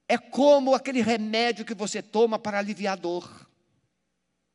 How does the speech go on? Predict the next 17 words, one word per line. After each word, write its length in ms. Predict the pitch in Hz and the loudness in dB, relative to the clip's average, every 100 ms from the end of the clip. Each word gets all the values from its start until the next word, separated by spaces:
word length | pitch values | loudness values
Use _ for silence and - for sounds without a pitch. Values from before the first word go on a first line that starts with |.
| _ _ _ _ _ _ | _ _ _ _ _ _
Quando 160 | 190 202 | -2 -2
você 200 | 208 233 | 0 2
machuca 440 | 208 - 339 330 | 2 2 2 2
pessoas, 520 | 302 - 233 208 151 | 0 0 0 0 -2
a 60 | 147 | -6
sua 200 | - 160 | -6 -6
dor 220 | 139 165 | -4 -4
é 40 | |
aliviada. 600 | 151 147 135 123 120 101 _ _ _ _ _ _ _ _ _ _ _ _ _ _ _ _ _ _ _ _ _ _ _ _ _ - - _ _ _ _ _ - _ _ - | -2 -4 -4 -6 -8 -14 _ _ _ _ _ _ _ _ _ _ _ _ _ _ _ _ _ _ _ _ _ _ _ _ _ -20 -20 _ _ _ _ _ -20 _ _ -14
O 60 | 156 | -8
que 140 | 226 | -4
que 80 | 214 | -6
acontece 380 | 202 190 185 - | -6 -8 -8 -6
com 100 | 151 | -8
Mary? 340 | 135 120 - _ _ | -8 -10 -12 _ _
Todos 320 | 247 254 180 | 0 0 -2
sabem. 440 | - 113 - - | -12 -14 -16 -20